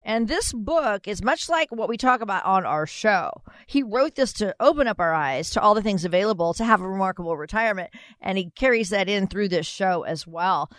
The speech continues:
to help us see maybe any warning signs in any planning that we've done before trouble begins.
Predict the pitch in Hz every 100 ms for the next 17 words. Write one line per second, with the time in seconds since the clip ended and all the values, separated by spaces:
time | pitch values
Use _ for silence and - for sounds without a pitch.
0 | _ - 220 233 226 208 214 208 196 196
1 | 190 175 170 160 175 226 285 277 320 220
2 | 214 185 175 - 202 208 196 180 190 214
3 | 226 247 302 190 185 185 196 185 190 185
4 | 170 156 202 214 233 233 226